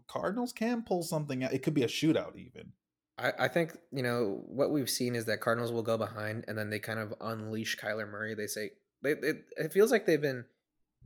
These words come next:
Speaker 2: they've been putting Kyler Murray, like, they've been, uh, restraining him a little bit. He
Speaker 1: Mm-hmm.
Speaker 2: hasn't been running as much.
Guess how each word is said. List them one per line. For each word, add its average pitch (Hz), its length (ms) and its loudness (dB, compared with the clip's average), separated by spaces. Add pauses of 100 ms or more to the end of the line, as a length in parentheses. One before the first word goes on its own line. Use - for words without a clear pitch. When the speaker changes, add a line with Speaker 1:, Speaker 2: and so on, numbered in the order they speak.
(160)
Speaker 2:
they've 139 140 -2
been 147 140 0
putting 139 480 2 (200)
Kyler 127 320 4
Murray, 113 420 -2
like, 107 300 -4 (600)
they've 123 280 -2
been, 120 320 -4
uh, 107 420 -2 (100)
restraining 113 480 0
him 104 120 -8
a 101 100 -10
little 95 180 -6
bit. 92 140 -6 (520)
He - 80 -14
Speaker 1:
Mm-hmm. 92 180 -8
Speaker 2:
hasn't 151 240 6
been 147 140 4
running 127 300 2
as 104 100 -2
much. 104 340 -8